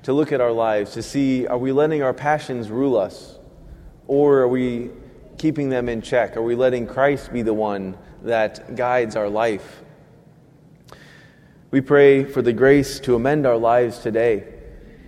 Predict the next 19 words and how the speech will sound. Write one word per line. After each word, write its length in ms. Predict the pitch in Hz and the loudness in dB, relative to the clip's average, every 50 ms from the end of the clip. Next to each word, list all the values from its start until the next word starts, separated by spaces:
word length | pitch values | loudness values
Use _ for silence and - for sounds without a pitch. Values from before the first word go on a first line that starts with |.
| - - - - - - - - - 120 - | -20 -20 -20 -20 -20 -20 -20 -20 -20 -14 -4
for 180 | - 131 127 | 0 0 0
a 60 | 123 | 0
purification 800 | 127 - 139 147 151 143 143 135 127 - 147 151 147 147 - 135 | 0 -2 -2 0 0 0 0 -2 -2 0 0 0 0 0 -2 -4
of 100 | 123 110 | -2 0
our 120 | 117 113 107 | 0 -2 0
hearts 380 | - 139 147 147 139 143 - | 0 0 0 0 -2 -4 -8
and 140 | 123 113 107 | -10 -10 -8
souls 580 | - - 131 127 127 123 120 120 110 - - - - - - - - - - | -6 -2 0 0 2 2 0 -2 -6 -10 -14 -20 -20 -20 -20 -20 -20 -16 -10
in 100 | - 120 | -8 -4
our 140 | 120 117 113 | -4 -2 -2
relationships, 1040 | 113 113 110 120 120 127 123 - 123 107 - - 107 92 - - - - - - - - - - _ _ _ _ _ - - - - _ _ - - - - - - - - | -2 -2 0 2 2 0 0 -2 -8 -10 -8 -6 -6 -8 -8 -10 -14 -20 -20 -20 -20 -20 -20 -20 _ _ _ _ _ -20 -20 -20 -20 _ _ -20 -20 -20 -20 -20 -20 -20 -10
to 140 | - - 117 | -6 -4 -2
not 240 | 123 131 160 - - | 0 -2 -2 -2 -2
put 120 | 147 143 | 0 0
ourselves 540 | 135 135 127 - - 143 143 143 139 127 - | 2 0 0 -2 0 2 2 2 2 0 -2
first, 520 | - - 113 101 95 - - - - - - - - - - - _ _ _ - - - - - | -4 -4 -2 -2 -4 -6 -10 -16 -20 -20 -20 -20 -20 -20 -20 -20 _ _ _ -20 -20 -20 -8 -2
to, 260 | 123 117 107 - - - | 0 2 2 0 -2 -4
but 320 | 135 117 127 131 - - - | 0 2 2 2 2 -2 -6
to 440 | - 123 120 120 117 113 110 - | -8 -6 -6 -4 -6 -6 -8 -10